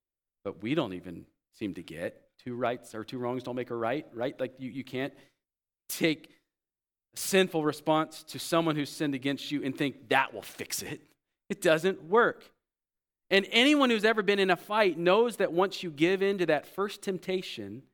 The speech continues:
and you get that back and forth going, it just gets worse and worse and worse, doesn't it? And yet we just can't seem to stop.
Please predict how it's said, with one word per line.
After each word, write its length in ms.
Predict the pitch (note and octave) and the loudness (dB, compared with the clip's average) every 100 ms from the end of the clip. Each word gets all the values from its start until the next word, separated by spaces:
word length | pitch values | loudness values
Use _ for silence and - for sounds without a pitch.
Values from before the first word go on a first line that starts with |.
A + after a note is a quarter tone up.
| _ _ _ _ _ _ - | _ _ _ _ _ _ -8
and 120 | B2 | -6
you 80 | C#3 | 2
get 180 | F3 F3 | 4 4
that 200 | F3 - | 2 6
back 240 | E3 F#3 | 4 4
and 100 | F3 | -4
forth 280 | E3 F#3+ F#3+ | 0 0 6
going, 380 | F3+ G3 A3 A3+ - _ _ _ _ _ _ _ _ _ _ _ _ _ _ | 6 6 2 -2 -14 _ _ _ _ _ _ _ _ _ _ _ _ _ _
it 100 | D3 | -6
just 220 | D3 F3+ - | 0 0 2
gets 240 | E3 - - _ | 0 0 -18 _
worse 460 | D3+ F#3 F3+ - - _ | 4 4 2 -8 -14 _
and 220 | D#3 D#3 | -2 0
worse 380 | D3+ D#3+ D3+ - | 2 0 -2 -10
and 220 | D3 C#3+ C#3 | -4 -2 2
worse, 340 | E3+ C#3+ - | 2 2 -2
doesn't 300 | D#3+ D3 B2+ | -2 -2 -4
it? 160 | F#2+ _ _ _ _ _ _ _ _ _ _ _ _ C#3+ | -6 _ _ _ _ _ _ _ _ _ _ _ _ -6
And 120 | D#3 | 2
yet 280 | F#3+ A#3 E3 | 2 2 -2
we 180 | G3 | -4
just 340 | G#3+ F3 G#3+ - | -2 -2 -2 -2
can't 260 | G3+ G#3+ | -2 -2
seem 240 | - G#3 G#3 | -2 -2 -2
to 80 | E3 | -6
stop. 560 | - D#4 C#4+ - - | -2 0 0 -2 -10